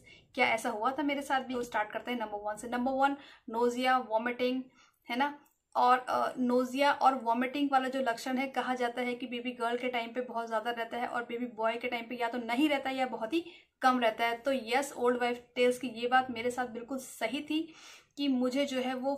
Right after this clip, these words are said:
full on, मतलब कि अच्छा खासा नोजिया, वॉमिटिंग रहा था और दो महीने में इसकी वजह से बहुत ज़्यादा परेशान रही थी, कुछ खा पी नहीं पाई थी। दूसरा, ये कहा जाता है according to old wives' tales कि जो, अ, बेबी की मूवमेंट होती है वो तीसरे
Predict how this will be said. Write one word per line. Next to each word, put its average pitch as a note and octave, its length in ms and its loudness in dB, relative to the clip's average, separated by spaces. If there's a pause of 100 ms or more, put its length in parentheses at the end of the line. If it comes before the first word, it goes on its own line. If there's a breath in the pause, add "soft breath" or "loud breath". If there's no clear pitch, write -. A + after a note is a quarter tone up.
full C#4 280 -2
on, A3+ 180 6
मतलब A3+ 320 -4
कि C#4 100 -10 (100)
अच्छा C4 320 0
खासा B3 300 0
नोजिया, A#3 380 -2
वॉमिटिंग A3 580 -6
रहा G#3+ 240 0
था C4 180 -2 (400 loud breath)
और A3 100 -2
दो A3+ 220 2
महीने B3 320 2
में B3 120 0
इसकी B3 200 -6
वजह A3+ 180 -8
से B3 120 -6
बहुत A#3 280 -4
ज़्यादा A3+ 200 -6
परेशान A3+ 480 -4
रही A3+ 140 -8
थी, B3 120 -8
कुछ B3 240 -6
खा - 200 -4
पी C#4+ 160 -2 (180)
नहीं A3 240 -4
पाई G3+ 220 -2
थी। G#3+ 220 -14 (460 loud breath)
दूसरा, C4 380 -2
ये C4+ 220 2
कहा C4 240 0
जाता B3 280 0
है B3 160 -6
according B3 400 0
to - 120 -12
old A3+ 200 -6
wives' G#3+ 300 -6
tales G#3+ 260 -8 (160)
कि C#4+ 100 -2
जो, D4 140 0
अ, B3+ 200 0
बेबी B3 420 2 (160)
की D4+ 100 2
मूवमेंट C4+ 460 4
होती C4 320 0
है C#4 160 0
वो C4+ 220 -2
तीसरे C#4 440 0